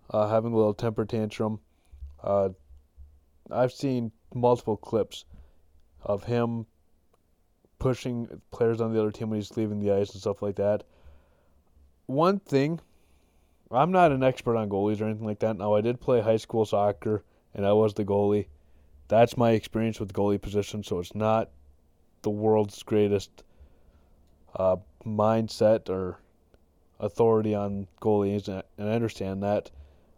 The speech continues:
But even at that level, you understand this.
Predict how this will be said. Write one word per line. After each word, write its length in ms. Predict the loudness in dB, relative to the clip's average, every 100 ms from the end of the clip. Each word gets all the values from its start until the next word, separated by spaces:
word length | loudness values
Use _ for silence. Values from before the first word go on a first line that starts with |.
| -10
But 400 | 2 4 4 0 -20 _ -6
even 260 | 0 2 0
at 140 | 4
that 280 | 4 4 4
level, 380 | 0 0 -2 0
you 160 | 0
understand 640 | 0 0 -6 -4 -4 -4 -8
this. 360 | -14 -16 -20